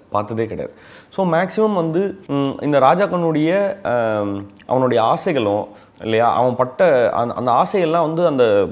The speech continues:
அந்த டயருக்கு அடியில வந்து கிளுகிளுப்பா வந்து ஒரு கிளுகிளுப்பை வந்து ஒரு டயர் ஏத்திட்டு போகுதுல்ல, கிட்டத்தட்ட அவன் ஆசையும் அவன் வாழணும்னு நினைச்ச லைஃப் எல்லாமே நொறுங்கி போச்சு அங்க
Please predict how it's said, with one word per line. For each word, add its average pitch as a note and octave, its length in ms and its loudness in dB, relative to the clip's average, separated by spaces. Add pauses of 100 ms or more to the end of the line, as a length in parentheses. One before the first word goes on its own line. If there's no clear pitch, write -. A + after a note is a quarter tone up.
(300)
அந்த A2 300 2
டயருக்கு D#3 280 4
அடியில D3 240 0
வந்து C3 680 -2 (840)
கிளுகிளுப்பா D#3 680 2
வந்து C3+ 260 -2 (580)
ஒரு G#2+ 180 -4
கிளுகிளுப்பை C3 520 0
வந்து B2+ 240 0
ஒரு A2+ 160 -2
டயர் C3+ 220 6
ஏத்திட்டு A#2+ 320 -2
போகுதுல்ல, F2+ 300 -4
கிட்டத்தட்ட E3+ 420 -4
அவன் D3 180 0
ஆசையும் D3 400 0
அவன் C3 140 -2
வாழணும்னு C#3+ 420 2
நினைச்ச B2 240 0
லைஃப் C3 260 2
எல்லாமே C#3 420 2
நொறுங்கி C3 320 0
போச்சு A#2 280 -6
அங்க C#2+ 160 -12